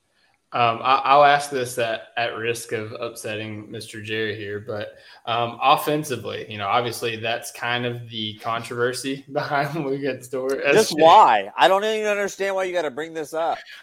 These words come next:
Speaker 1: No, I'm just, I'm
Speaker 2: Dude
Speaker 1: just
Speaker 2: scored thirty in a game seven as a freaking rookie.
Speaker 1: Mm.
Speaker 2: He's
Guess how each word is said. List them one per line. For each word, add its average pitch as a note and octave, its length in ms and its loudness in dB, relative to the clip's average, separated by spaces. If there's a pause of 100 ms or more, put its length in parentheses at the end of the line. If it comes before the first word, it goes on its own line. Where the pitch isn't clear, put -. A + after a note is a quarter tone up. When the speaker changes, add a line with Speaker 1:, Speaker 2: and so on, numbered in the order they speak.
Speaker 1:
No, C4 80 -2
I'm D4 120 0
just, D#4 180 0
I'm B3 100 2
Speaker 2:
Dude B3 120 0
Speaker 1:
just A3+ 120 -2
Speaker 2:
scored B3+ 220 6
thirty A3+ 320 4
in G#3 80 -2
a F#3 100 -2
game G3 260 -4
seven D3+ 600 0 (280)
as D#3+ 180 -2
a D#3 60 0
freaking G3+ 400 -8
rookie. D#3+ 560 -10 (220)
Speaker 1:
Mm. F#3 640 -8
Speaker 2:
He's G3 220 -6